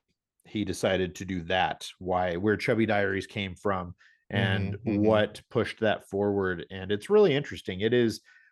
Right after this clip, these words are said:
Speaker 1: one of those things where, um, taking risks and, and whether it's travel or bigger things in, in your life that you think you might not be able to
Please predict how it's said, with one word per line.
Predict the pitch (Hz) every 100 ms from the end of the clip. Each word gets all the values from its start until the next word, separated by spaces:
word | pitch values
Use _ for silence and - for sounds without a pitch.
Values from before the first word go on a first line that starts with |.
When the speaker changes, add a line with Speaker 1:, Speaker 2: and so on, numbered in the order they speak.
| -
Speaker 1:
one | 175
of | 208
those | 185
things | 185 147 131
where, | 123 123 117 110 104 _ -
um, | 110 107 101 92 90 _ _ _ _ _ _ _ -
taking | - 151 170 139
risks | 110 101 - - -
and, | 92 92 82
and | 95 92 90 _ _ _
whether | - 120
it's | 101 -
travel | - 160 147 143
or | 139 131 113 110
bigger | 104 117 120
things | - 117 113
in, | 107 104 95 _ _ _ _
in | 110 113 107 107
your | 104 107
life | 104 104 107 101 98
that | 101 95
you | 67 95
think | - 104
you | 107
might | 110 110
not | 107 104 92
be | 101
able | 101 95
to | -